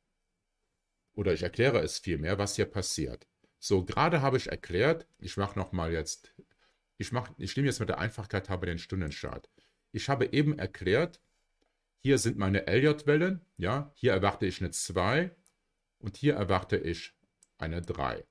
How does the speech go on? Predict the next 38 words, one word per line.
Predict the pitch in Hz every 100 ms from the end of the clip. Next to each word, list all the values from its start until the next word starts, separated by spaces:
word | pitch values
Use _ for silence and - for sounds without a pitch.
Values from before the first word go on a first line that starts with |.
| _ _ _ _ _
Ich | - 131
habe | 131 131
eben | 135 160
erläutert, | - 107 87 110 147 165 160
dass | 104 -
anhand | 104 92 90 143 143 _ -
der | 101 92 82 95
Heikin-Ashi-Kerzen | 104 104 87 - - 156 156 151 _ _ _ _ _ _ - 120 123 - 131 117
wir | 101 101
genau | 95 92 117 147
sehen | 92 131 127 117
können, | 104 104 127 -
wo | 95 117
die | 110
Umkehr | - 131 95
erfolgt. | 67 - 73 73
Hier | 104
oben | 139 147
war | 135
eine | 127 -
eins | 101 110 -
zu | -
Ende. | - 67 60 - _ _ _ _ _ -
Dann | 110 135 113
wurde | 127 123
der | 113
Docht | 101 107 -
schwarz. | - 104 147 - - - - _ _
Hier | - 143 117 -
steigt | - - 127
man | 107
noch | 95
nicht | 90 139 - -
ein, | 147 165
weil | 113 98
hier | 123
noch | 113 101 -
kein, | - 92 87 82